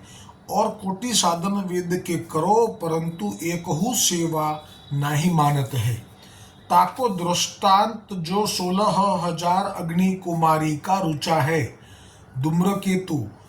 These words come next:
ऐसी जो अग्नि, ताके पुत्र सो सोलह हजार ऋषि, सो वे रामचंद्र जी के स्वरूप ऊपर मोहित होई दंडकारण्य में कहे,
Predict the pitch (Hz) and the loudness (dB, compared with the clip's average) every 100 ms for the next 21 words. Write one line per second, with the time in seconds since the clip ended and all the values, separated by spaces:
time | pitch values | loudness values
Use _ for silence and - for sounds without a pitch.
0 | - 156 165 208 190 196 202 180 175 202 | -8 -4 0 2 2 2 0 0 2 4
1 | 143 104 - - - - 180 - 208 - | 2 -2 -12 -20 -10 0 0 2 -4 -2
2 | 185 180 214 214 220 226 - - - - | -8 -6 -4 -2 -2 -6 -16 -20 -20 -10
3 | - 208 - 185 185 196 180 175 180 175 | -4 -4 -2 -2 2 2 2 0 0 -2
4 | 165 175 - 202 151 107 - - - - | 0 0 2 2 0 -2 -12 -20 -20 -20
5 | - - 214 208 170 160 214 233 214 208 | -14 -6 -2 0 4 4 4 2 -2 -2
6 | 214 190 202 202 220 196 190 190 202 190 | -2 -4 -4 -4 -6 -2 0 0 0 -4
7 | 185 185 185 170 160 170 185 190 147 180 | -8 -4 -2 0 2 2 2 0 0 2
8 | 202 147 117 - - - - - 151 160 | 2 0 -6 -16 -20 -20 -20 -14 -4 0
9 | 175 185 208 220 220 185 180 180 180 170 | 2 2 2 4 4 4 2 0 -2 -2
10 | 165 170 151 180 | -2 -2 2 2